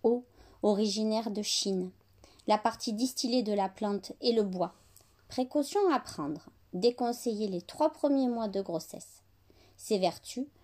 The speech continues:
stimulent l'immunité, elles sont antivirales et régénèrent la peau. Une idée d'utilisation ludique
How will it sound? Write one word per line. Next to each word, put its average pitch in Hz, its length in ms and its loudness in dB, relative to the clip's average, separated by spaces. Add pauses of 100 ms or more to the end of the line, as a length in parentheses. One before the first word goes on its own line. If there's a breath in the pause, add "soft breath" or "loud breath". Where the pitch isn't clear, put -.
(100)
stimulent 233 760 -2
l'immunité, 302 880 4 (380)
elles 190 220 -4
sont - 280 -8 (140)
antivirales 262 880 0 (120)
et 180 100 -2
régénèrent 220 600 0
la 165 140 -6 (100)
peau. - 180 -2 (840 loud breath)
Une 339 200 10
idée 294 160 4
d'utilisation 233 800 0
ludique 208 460 -4